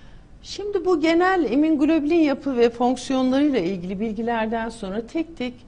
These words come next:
immün globulin tiplerine baktığımızda immün globulin G bir monomerdir.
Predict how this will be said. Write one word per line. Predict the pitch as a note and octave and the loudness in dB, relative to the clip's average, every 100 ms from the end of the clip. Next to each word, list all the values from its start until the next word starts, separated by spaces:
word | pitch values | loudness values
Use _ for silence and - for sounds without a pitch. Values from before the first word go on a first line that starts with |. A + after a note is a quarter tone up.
| - - - | -20 -20 -8
immün | A#3+ C#4+ C#4+ | 0 2 2
globulin | A#3+ B3+ B3+ C4 | 0 -4 -4 -4
tiplerine | B3+ - G#3 - F#3 F#3 F3 | -6 -8 -10 -6 -6 -4 -2
baktığımızda | G3 G3+ - F#3+ D#3+ D#3+ - A3 B3 - - - - | -2 -2 -6 -6 -6 -8 -8 -8 -8 -10 -20 -20 -8
immün | - D#4 E4+ D4 | -2 2 2 2
globulin | D4+ D4+ B3+ D4+ C#4+ | 0 0 -2 0 0
G | A#3+ D4 C#4+ | 0 -2 -2
bir | C4 C4+ | -2 0
monomerdir. | C4 D#4 D4 G#3+ F3 E3+ E3 A3+ C4+ | 0 0 0 -2 -4 -6 -6 -6 -6